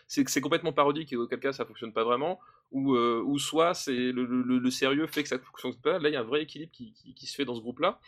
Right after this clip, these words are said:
Et donc, euh, Bill the Boss, c'est la, c'est la dernière chanson euh, de l'album The Peak of Destiny, qui est aussi, en fait, la, la bande originale,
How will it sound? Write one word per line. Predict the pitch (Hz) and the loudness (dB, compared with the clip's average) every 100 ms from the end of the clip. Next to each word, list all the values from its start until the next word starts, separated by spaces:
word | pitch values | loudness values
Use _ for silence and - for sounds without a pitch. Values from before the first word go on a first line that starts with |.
| - - - - | -20 -20 -20 -2
Et | 139 | 6
donc, | 202 208 | 6 6
euh, | 156 143 | 0 0
Bill | 135 190 | -4 -4
the | 160 | 0
Boss, | 143 180 - - | 2 2 0 -6
c'est | - - | -8 -2
la, | 131 123 123 120 117 117 117 | 2 4 4 2 0 -4 -6
c'est | 117 | -2
la | 117 | 2
dernière | 143 175 180 | 2 2 0
chanson | - 151 - 160 - _ - _ - | -4 -8 -4 -6 -6 _ -20 _ 0
euh, | 117 113 110 | 4 4 4
de | 123 | 4
l'album | 127 127 147 | 4 6 4
The | 120 | 4
Peak | 127 185 | -2 0
of | 147 | 0
Destiny, | 123 131 - 160 | 2 -2 -2 -8
qui | - 139 | 0 2
est | |
aussi, | 147 - 190 | 2 2 -2
en | 175 | 0
fait, | 185 - | -2 -2
la, | 113 104 | -2 -2
la | 107 | -2
bande | 113 185 | 2 2
originale, | 165 151 139 165 190 | 2 0 0 -2 -2